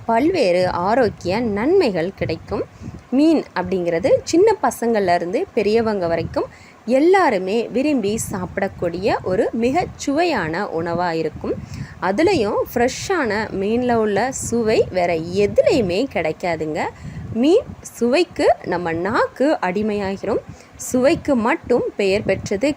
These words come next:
கிடையாதுங்க மீன். அந்த மீனை நம்ம வாரத்துல ஒரு முறையாவது உணவுல கண்டிப்பா சேர்த்துட்டு வரணும் அப்படின்னு டாக்டர்ஸே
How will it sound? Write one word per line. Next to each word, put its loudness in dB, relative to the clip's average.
கிடையாதுங்க 2
மீன். 2
அந்த 0
மீனை 4
நம்ம -2
வாரத்துல 0
ஒரு 4
முறையாவது 2
உணவுல 0
கண்டிப்பா 0
சேர்த்துட்டு -2
வரணும் -2
அப்படின்னு -4
டாக்டர்ஸே 0